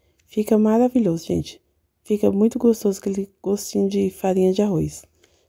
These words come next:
né? Então, vocês vão precisar de uma cenoura e meia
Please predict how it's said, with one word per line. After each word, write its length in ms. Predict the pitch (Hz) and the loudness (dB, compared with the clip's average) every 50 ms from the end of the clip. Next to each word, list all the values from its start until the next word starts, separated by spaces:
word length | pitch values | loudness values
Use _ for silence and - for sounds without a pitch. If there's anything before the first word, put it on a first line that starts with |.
| _ _ - | _ _ -8
né? 260 | 170 165 165 196 208 _ _ _ _ _ _ - - - - - _ | -6 -4 -4 -4 -6 _ _ _ _ _ _ -20 -20 -20 -20 -12 _
Então, 400 | - 240 240 240 - - - - - | 0 0 2 4 4 2 2 2 -2
vocês 340 | - - - - 208 226 226 | -4 -2 2 2 2 4 4
vão 160 | 226 220 220 | 2 0 0
precisar 560 | - 208 196 - - 170 190 208 214 208 196 | -2 -4 -6 -6 -4 0 2 4 4 4 2
de 160 | 190 - - | 0 0 0
uma 180 | 208 226 240 254 | 0 2 2 0
cenoura 460 | - - 247 233 226 220 220 226 247 | 2 2 2 4 4 4 4 4 4
e 60 | 262 | 6
meia 440 | 277 262 220 175 160 156 151 151 | 4 4 4 2 0 -2 -6 -8